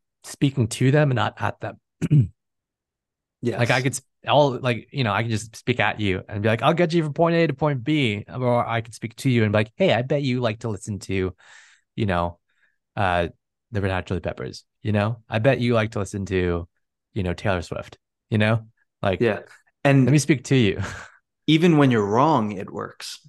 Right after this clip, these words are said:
Speaker 2: 'Cause I could be like, "Hey, I bet you like to listen to A." And they're like, "No, actually, I'm more of a B person." And then you're like, "Okay, gotcha." Bam. And then you just play the B, you know?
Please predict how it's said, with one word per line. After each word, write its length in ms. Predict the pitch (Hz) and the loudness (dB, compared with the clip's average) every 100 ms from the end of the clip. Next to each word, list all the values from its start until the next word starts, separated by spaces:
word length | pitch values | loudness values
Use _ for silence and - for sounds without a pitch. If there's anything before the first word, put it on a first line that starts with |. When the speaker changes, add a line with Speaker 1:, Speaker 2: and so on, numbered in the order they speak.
| - | -12
Speaker 2:
'Cause 140 | 107 | 0
I 60 | 117 | 0
could 80 | 120 | 2
be 40 | 120 | 2
like, 100 | 117 | 6
"Hey, 520 | 180 156 127 113 120 | 6 6 4 0 -2
I 60 | 135 | 0
bet 180 | 143 139 | 2 2
you 120 | 143 | 4
like 180 | 135 131 | 2 0
to 60 | 117 | -4
listen 340 | 113 - 110 | -4 -4 -8
to 220 | 110 - | -6 -6
A." 340 | 107 98 92 - _ - | -6 -8 -12 -20 _ -10
And 120 | 110 | -4
they're 100 | 117 | -2
like, 120 | 127 | -2
"No, 180 | 180 220 | 0 2
actually, 380 | 208 208 190 180 | 2 2 2 2
I'm 100 | 160 | 2
more 160 | 156 | 2
of 80 | 135 | 0
a 60 | 104 | -2
B 240 | 113 135 | -2 -2
person." 500 | - 98 - 87 92 - | -4 -10 -10 -14 -14 -8
And 140 | 117 | -2
then 100 | 117 | 0
you're 100 | 113 | 2
like, 120 | 113 | 2
"Okay, 320 | 175 220 175 165 | 4 6 4 4
gotcha." 420 | 135 123 110 92 _ | 2 0 -4 -8 _
Bam. 400 | 120 107 92 92 _ _ _ _ | -4 -4 -8 -16 _ _ _ _
And 80 | 107 | -6
then 120 | 107 | -4
you 80 | 104 | -4
just 320 | 101 - _ | -6 -10 _
play 160 | 120 110 | 2 2
the 100 | 101 | 2
B, 360 | 104 90 - - | -6 -6 -14 -14
you 100 | - | -6
know? 240 | 104 131 | -4 -4